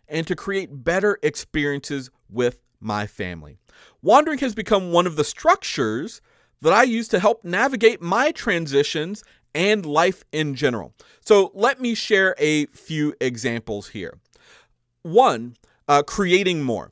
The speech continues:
So I definitely credit wandering with my ability to create more. We all get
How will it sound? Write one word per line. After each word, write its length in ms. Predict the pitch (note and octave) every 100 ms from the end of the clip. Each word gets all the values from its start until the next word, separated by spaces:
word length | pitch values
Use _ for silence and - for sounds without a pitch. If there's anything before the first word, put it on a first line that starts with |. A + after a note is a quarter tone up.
| _
So 280 | - C3+ B2
I 140 | C3+
definitely 360 | C#3 E3 G#3+ G3
credit 320 | - F#3 -
wandering 580 | C3+ C3+ C#3 C3+ B2+ B2
with 240 | B2 A#2+ _ -
my 240 | B2 B2
ability 600 | A#2+ A2 B2 A#2+ A#2+ A2+
to 320 | - C3 A#2
create 460 | - - A#2 A2 -
more. 360 | G#2+ F#2 C#2+ D#2+ _ _ _ _ _ _ _ -
We 180 | G#3 C4
all 200 | D4 A3+
get 220 | B3+